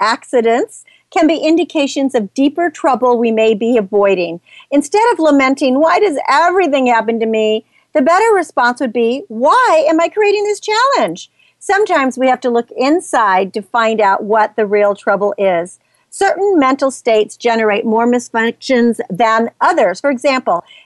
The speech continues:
if your mind is cluttered or troubled, you can't pay attention. That's when you fall, you break something, you crash a car. It might not be an accident. It might bus-, just be a cluttered mind. Some people want to be a victim. They like people feeling sorry for them.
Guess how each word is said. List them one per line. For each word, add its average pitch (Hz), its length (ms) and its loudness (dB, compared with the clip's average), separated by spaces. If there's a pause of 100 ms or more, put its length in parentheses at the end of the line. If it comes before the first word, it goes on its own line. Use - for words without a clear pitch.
if 277 180 0
your 277 140 2
mind 262 300 2
is 254 120 -2
cluttered 254 380 0
or 247 80 0
troubled, 285 400 -4
you 320 80 -6
can't 320 240 -6
pay 330 100 0
attention. 311 480 -4
That's - 220 -8
when 226 120 -4
you 254 80 -2
fall, 349 360 2
you 240 160 0
break 381 240 -2
something, 202 340 -4
you 190 80 -8
crash 196 260 -4
a 226 40 -10
car. 262 420 0 (220)
It 226 100 -2
might 247 220 -2
not 247 240 0
be 262 200 0
an 220 200 -2
accident. 262 580 -2
It 285 120 -6
might 220 220 0
bus-, 240 340 -8
just 262 340 -2
be 214 260 -2
a 285 60 -6
cluttered 214 400 -2
mind. 254 440 0 (380)
Some 370 260 0
people 330 420 0
want 247 380 0
to 247 60 -8
be 247 140 0
a 226 60 2
victim. 202 540 -4
They 262 120 2
like 269 260 0
people 262 280 0
feeling 269 340 0
sorry 254 340 0
for 247 200 0
them. 208 360 -2